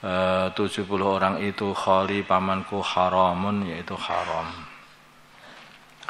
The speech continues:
Yaqra'una, pekerjaan mereka setiap hari, yaqra'una, mereka selalu membaca Al-Qur'annya Qur'an, wa yatadarasuna, dan mereka mudarasah Al-Qur'an bil laili,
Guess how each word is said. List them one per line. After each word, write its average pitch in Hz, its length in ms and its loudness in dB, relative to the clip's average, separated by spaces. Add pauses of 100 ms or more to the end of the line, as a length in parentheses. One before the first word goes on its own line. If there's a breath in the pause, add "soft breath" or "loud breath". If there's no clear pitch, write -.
(520 loud breath)
Yaqra'una, 95 800 4 (1040 loud breath)
pekerjaan 90 560 -2
mereka 90 320 -2
setiap 85 320 -4
hari, 92 320 -2 (240)
yaqra'una, 98 720 4
mereka 98 480 2
selalu 101 320 -2
membaca 95 640 4 (640 loud breath)
Al-Qur'annya 98 720 2
Qur'an, 87 480 -2
wa 90 160 0
yatadarasuna, 95 1040 0
dan 98 160 -2
mereka 95 400 2
mudarasah 92 720 0
Al-Qur'an 98 560 -2
bil 95 240 -2
laili, 92 320 -2